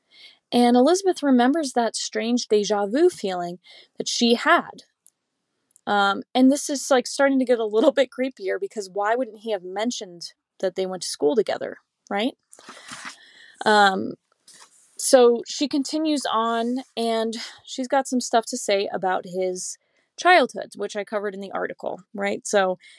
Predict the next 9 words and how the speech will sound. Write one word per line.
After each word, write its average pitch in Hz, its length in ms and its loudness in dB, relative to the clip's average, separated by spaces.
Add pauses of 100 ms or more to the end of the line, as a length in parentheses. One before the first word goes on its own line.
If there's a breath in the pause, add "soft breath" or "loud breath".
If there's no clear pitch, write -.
(160 soft breath)
his 208 180 -2
father 190 460 6
is 185 120 -2
a 185 60 -6
gambler, 262 720 4
blah, 196 240 -6
blah, 185 120 -8
blah. 226 440 -2
And 196 320 -12